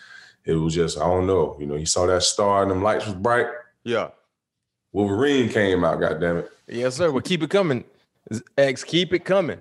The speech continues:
Speaker 2: You got another big one this upcoming Sunday, so make sure you keep it coming. Uh,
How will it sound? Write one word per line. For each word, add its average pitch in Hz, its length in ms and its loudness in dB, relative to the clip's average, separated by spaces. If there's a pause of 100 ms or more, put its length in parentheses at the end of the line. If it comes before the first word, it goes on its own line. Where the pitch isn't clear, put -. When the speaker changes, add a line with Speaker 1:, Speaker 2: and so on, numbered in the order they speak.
(140)
Speaker 2:
You 92 80 -10
got 123 140 2
another 147 260 2
big 139 240 2
one 131 220 2
this 127 180 -2
upcoming 131 400 0
Sunday, 131 320 0
so 110 140 -8
make 127 180 0
sure 131 140 -2
you 123 60 -4
keep 135 200 -4
it 117 100 -8
coming. 123 260 -2 (360)
Uh, 113 180 4